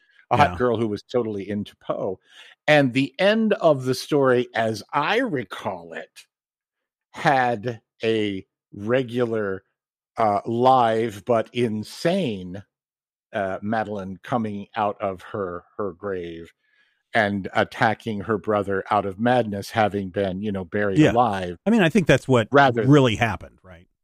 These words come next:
Speaker 1: Right, but yeah, but in this, it's definitely presented.
Speaker 2: Oh, yeah.
Speaker 1: It does
Speaker 2: Pres-, there's a
Speaker 1: feel, as
Speaker 2: specter,
Speaker 1: you
Speaker 2: yeah.
Speaker 1: said, yeah, it's a, it's a g-, g-, g-, ghost.
Speaker 2: Yeah.
Speaker 1: And it's a beautiful sequence, and I do now wanna see that movie 'cause I'm
Speaker 2: You
Speaker 1: just
Speaker 2: do.
Speaker 1: like,
Speaker 2: Uh,
Speaker 1: "Oh,
Speaker 2: you can
Speaker 1: people
Speaker 2: get it in a
Speaker 1: do."
Speaker 2: couple of different places.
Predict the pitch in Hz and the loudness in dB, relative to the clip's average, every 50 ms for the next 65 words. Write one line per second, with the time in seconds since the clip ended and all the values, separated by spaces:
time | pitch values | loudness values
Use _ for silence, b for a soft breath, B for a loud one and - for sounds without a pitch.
0 | _ _ _ _ _ _ _ _ - 247 254 220 165 147 175 190 202 202 - - | _ _ _ _ _ _ _ _ 4 6 6 6 6 4 2 0 0 0 0 -2
1 | 190 165 160 170 165 165 - 175 170 165 156 165 170 156 - - 139 127 - - | -2 0 2 0 2 2 2 0 2 2 2 2 0 0 0 -2 -4 -4 -6 -6
2 | 107 120 147 147 143 - - 151 139 127 120 123 120 - 127 117 123 120 110 98 | -2 0 0 0 0 0 -2 -4 -4 -2 -2 -4 -4 -2 -4 -2 0 0 0 0
3 | 117 131 123 - - 127 131 120 110 - - 110 135 127 120 110 101 95 104 107 | 0 -2 -2 0 2 4 4 4 2 2 0 0 2 4 2 2 2 2 0 0
4 | 107 107 104 - 107 107 - - 110 107 98 90 - - _ _ _ _ _ _ | 0 -2 -2 -4 -8 -8 -4 -2 0 0 0 -2 -4 -10 _ _ _ _ _ _
5 | _ - 160 131 123 120 - 196 - - - - - 135 107 120 107 107 131 131 | _ 2 2 4 4 2 0 -2 -4 -4 -4 -4 -4 -4 -6 -6 -10 -10 -8 -8
6 | 170 185 - 226 226 226 233 220 - - - - _ _ _ _ _ _ _ _ | -4 2 2 4 4 4 2 0 -2 -8 -12 -18 _ _ _ _ _ _ _ _
7 | _ - 117 98 80 76 - - - 185 190 196 185 180 - _ - - _ _ | _ -4 -2 -2 -2 -4 -6 0 4 4 4 4 4 0 -4 _ -20 -20 _ _
8 | _ _ _ - 135 127 - 117 101 - 139 151 165 - - 151 - - 202 202 | _ _ _ -4 -4 -4 -4 -2 2 4 4 4 4 2 -2 -4 -2 -2 -4 -2
9 | - 202 202 202 202 - - - _ - 113 113 117 117 113 107 - 117 123 135 | 0 0 0 0 -2 -4 -8 -16 _ -2 0 2 2 2 2 0 0 0 0 2
10 | 143 135 123 131 135 123 117 123 127 123 - - - 131 131 131 127 127 - 127 | 2 2 2 4 2 2 2 0 0 -2 -4 -6 -6 -4 -2 -2 -2 -2 -2 -4
11 | 123 156 185 170 123 117 107 - 101 113 110 135 175 - 196 202 160 123 107 110 | -4 -4 -4 -4 -6 -6 -8 -8 -8 -2 2 4 6 8 8 8 6 6 4 2
12 | 135 120 110 139 139 - 143 160 185 - 185 160 165 170 156 139 131 117 - 175 | 2 2 2 0 -2 -2 0 -2 0 2 2 2 4 4 4 4 2 2 0 0
13 | 170 160 156 139 131 127 127 147 - - 110 107 98 - 113 - | 2 2 2 4 2 2 0 0 0 0 0 0 0 -2 -6 -12